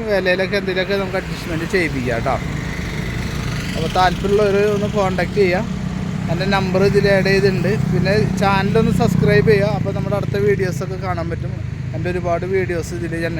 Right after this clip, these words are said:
ആഡ് ചെയ്തിട്ടുണ്ട്, പുതിയതായിട്ട് ചെയ്യണമുണ്ട്. ഓക്കെ, വിലക്കുറവിനും നല്ല കൊമേഴ്ഷ്യലും എല്ലാതും ആയിട്ടുള്ള ബിൽഡിങ്ങുകൾ, ഇത് വീഡിയോസൊക്കെ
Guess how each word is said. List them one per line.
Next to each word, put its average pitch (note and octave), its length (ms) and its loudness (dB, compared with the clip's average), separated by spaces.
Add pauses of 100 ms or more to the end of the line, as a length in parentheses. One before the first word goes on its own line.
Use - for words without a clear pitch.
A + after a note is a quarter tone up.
ആഡ് D#3 160 0
ചെയ്തിട്ടുണ്ട്, D3 460 -2 (220)
പുതിയതായിട്ട് E3 460 2 (120)
ചെയ്യണമുണ്ട്. E3 440 4 (840)
ഓക്കെ, F#3+ 160 0 (140)
വിലക്കുറവിനും D#3+ 600 0 (600)
നല്ല C#3+ 120 0 (120)
കൊമേഴ്ഷ്യലും E3 640 0 (280)
എല്ലാതും D#3 400 2 (300)
ആയിട്ടുള്ള D3+ 280 0 (840)
ബിൽഡിങ്ങുകൾ, D#3 400 2 (160)
ഇത് D#3+ 140 2 (520)
വീഡിയോസൊക്കെ E3 500 0